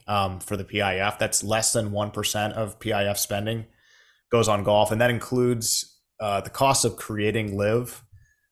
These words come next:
which was put at two billion by C N N on June twenty twenty-three that seems low, especially with Jon Rahm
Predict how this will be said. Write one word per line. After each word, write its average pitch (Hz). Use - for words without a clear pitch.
which 113
was 101
put 113
at -
two 120
billion 104
by 95
C 113
N 101
N 101
on 95
June 101
twenty 104
twenty-three 98
that 95
seems 104
low, 101
especially 113
with 107
Jon 107
Rahm 110